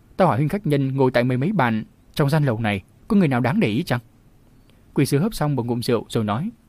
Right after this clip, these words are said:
"Huynh cũng có lúc thông minh, không sai. Ta đã sớm để ý đến một nam ba nữ ngồi cạnh bên cửa sổ phía nam." Trung Nam tiên sinh vừa châm rượu vào chén của quỷ sứ, vừa a lên một tiếng hỏi. Bốn vị thanh niên ăn vận hoa lệ đó có gì sơ hở đây? Quỷ sứ xoay xoay chén rượu, không trả lời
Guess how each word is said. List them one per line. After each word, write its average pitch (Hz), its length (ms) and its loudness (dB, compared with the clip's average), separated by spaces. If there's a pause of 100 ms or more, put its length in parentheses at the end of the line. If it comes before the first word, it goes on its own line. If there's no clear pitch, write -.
(140)
"Huynh 131 200 0
cũng 151 120 0
có 165 100 -2
lúc 214 140 0
thông 120 220 -2
minh, 117 160 0 (240)
không 127 220 -2
sai. 110 240 -2 (640)
Ta 147 80 4
đã 156 80 0
sớm 160 180 0
để 156 80 2
ý 113 140 -2
đến 175 160 0
một 135 180 -2
nam 156 220 -2
ba 135 140 0
nữ 135 240 -2 (240)
ngồi 151 100 4
cạnh 139 360 0
bên 190 140 2
cửa 127 100 0
sổ 98 180 -4
phía 135 160 -2
nam." 117 200 -2 (760)
Trung 185 160 4
Nam 160 120 2
tiên 147 160 2
sinh 131 340 0 (120)
vừa 139 120 4
châm 185 200 0
rượu 113 140 2
vào 101 160 -2
chén 123 300 -4
của 123 120 0
quỷ 107 140 -4
sứ, 123 260 -4 (160)
vừa 139 100 2
a 170 140 -2
lên 180 140 -2
một 113 140 -4
tiếng 185 140 -2
hỏi. 113 260 -2 (640)
Bốn 180 140 4
vị 165 100 2
thanh 170 140 -2
niên 170 140 0
ăn 160 140 -4
vận 117 140 0
hoa 151 140 -2
lệ 117 140 0
đó 123 240 -4
có 226 80 0
gì 143 100 -2
sơ 185 140 -2
hở 131 180 0
đây? 101 160 -4 (480)
Quỷ 147 120 4
sứ 151 140 0
xoay 170 140 -2
xoay 147 140 -2
chén 170 220 -4
rượu, 104 220 -2 (200)
không 151 240 2
trả 117 140 0
lời 104 200 0